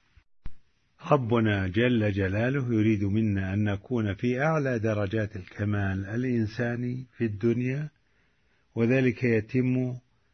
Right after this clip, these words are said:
بالإيمان بالله وملائكته وكتبه ورسله واليوم الآخر والقدر خيره وشره.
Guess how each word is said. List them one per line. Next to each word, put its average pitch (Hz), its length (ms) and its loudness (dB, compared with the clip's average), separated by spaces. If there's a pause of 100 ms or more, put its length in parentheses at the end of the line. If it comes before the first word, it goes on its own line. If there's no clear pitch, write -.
(220)
بالإيمان 110 500 4
بالله 110 500 2
وملائكته 104 800 0
وكتبه 98 640 -4
ورسله 95 500 -2
واليوم 101 480 -2
الآخر 110 500 -4 (600)
والقدر 101 680 -2
خيره 101 800 -2
وشره. 120 600 -4